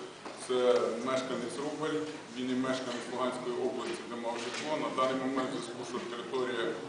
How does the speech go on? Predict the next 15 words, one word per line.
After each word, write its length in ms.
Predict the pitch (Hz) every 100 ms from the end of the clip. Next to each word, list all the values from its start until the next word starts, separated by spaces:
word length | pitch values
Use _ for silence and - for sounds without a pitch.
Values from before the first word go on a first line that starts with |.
| - - - - - - 101 101
вважається 440 | 113 120 127 123 131
окупованою, 520 | 131 - 156 160 135 131
він 100 | 139 139
не 60 |
в 40 | 160
змозі 300 | 151 139 135 120
отримати 400 | 117 135 123 123 123
земельну 300 | 127 123 123 120
ділянку, 400 | 131 147 165 127 117
він 100 | - 135
перебував 360 | 123 131 135 139
більше 200 | 139 - 131
триста 240 | 139 139 - -
сімдесят, 540 | 123 - 123 - 135 135 - - -
сімдесят 440 | 127 127 123 135